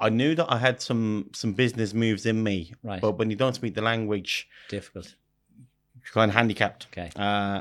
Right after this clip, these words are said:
Speaker 1: and I just knew that I didn't want to continue working for somebody.
Speaker 2: I was gonna ask you that. So, so you weren't an equity participant in that
Speaker 1: No,
Speaker 2: business,
Speaker 1: no,
Speaker 2: you were
Speaker 1: no,
Speaker 2: an
Speaker 1: no.
Speaker 2: employee
Speaker 1: Yeah,
Speaker 2: working for
Speaker 1: yeah.
Speaker 2: somebody.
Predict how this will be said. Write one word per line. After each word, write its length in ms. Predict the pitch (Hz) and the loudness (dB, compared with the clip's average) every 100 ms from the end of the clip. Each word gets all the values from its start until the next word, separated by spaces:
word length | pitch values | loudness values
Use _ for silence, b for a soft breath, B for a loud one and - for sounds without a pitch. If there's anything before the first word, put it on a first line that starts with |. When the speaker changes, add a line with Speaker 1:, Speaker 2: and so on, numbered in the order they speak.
| - | -6
Speaker 1:
and 140 | 101 - | -10 -2
I 280 | 110 104 101 | -2 -2 -6
just 260 | - 127 - | -8 -6 -2
knew 140 | 131 | -2
that 100 | 135 | 0
I 60 | 123 | -2
didn't 220 | 117 110 | 0 0
want 100 | 110 | 0
to 60 | 104 | -2
continue 460 | 101 92 104 104 95 | -4 -4 -4 -4 -4
working 360 | 104 104 101 101 | 0 2 2 -4
for 220 | - 92 | -6 -6
somebody. 440 | 92 98 90 90 82 - | -4 -4 -4 -6 -8 -12
Speaker 2:
I 60 | |
was 80 | 107 | -8
gonna 220 | 120 123 | -4 -2
ask 200 | 131 135 | -2 -4
you 80 | 110 | -4
that. 160 | 101 - | -4 -2
So, 220 | 113 110 | -4 -4
so 140 | - 110 | -8 -6
you 160 | 101 104 | -6 -6
weren't 260 | 117 113 | -6 -6
an 120 | 101 | -6
equity 480 | 110 123 - 104 98 - _ _ | -6 -8 -10 -10 -12 -16 _ _
participant 540 | - 101 117 - 98 92 | -10 -6 -6 -6 -8 -8
in 100 | 98 | -6
that 160 | 107 110 | -4 4
Speaker 1:
No, 240 | 113 117 | 6 6
Speaker 2:
business, 160 | 104 92 | 4 2
Speaker 1:
no, 60 | |
Speaker 2:
you 60 | 92 | 0
were 100 | 98 | -4
Speaker 1:
no, 40 | |
Speaker 2:
an 40 | 95 | -4
Speaker 1:
no. 40 | |
Speaker 2:
employee 300 | 87 117 101 | -4 -4 -4
Speaker 1:
Yeah, 220 | 98 90 | -4 -2
Speaker 2:
working 240 | 113 104 95 | -2 -4 -10
for 60 | |
Speaker 1:
yeah. 40 | 87 | -8
Speaker 2:
somebody. 320 | 92 82 | -8 -8